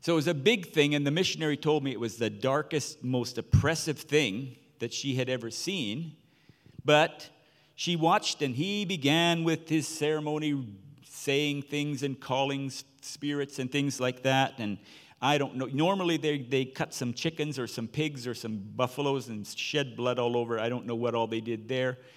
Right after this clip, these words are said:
But he's doing his thing, and all of a sudden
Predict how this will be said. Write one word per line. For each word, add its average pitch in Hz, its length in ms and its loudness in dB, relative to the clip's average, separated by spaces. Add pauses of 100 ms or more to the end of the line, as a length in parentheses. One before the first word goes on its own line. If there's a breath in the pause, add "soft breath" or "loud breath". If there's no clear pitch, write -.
(220 loud breath)
But - 440 2 (220 soft breath)
he's 190 280 4
doing 254 320 6
his 226 180 0
thing, 262 760 2
and 170 100 0
all 233 220 8
of 226 80 6
a - 20 -2
sudden 180 440 0